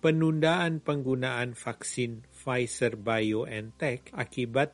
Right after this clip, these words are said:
lebih mementingkan politik dan kebanggaan nasional daripada kesehatan masyarakat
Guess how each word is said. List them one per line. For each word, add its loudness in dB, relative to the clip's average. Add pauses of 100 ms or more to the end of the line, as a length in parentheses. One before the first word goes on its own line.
lebih 2
mementingkan -4
politik 2
dan -2
kebanggaan -4
nasional -2 (160)
daripada 4
kesehatan -6
masyarakat -2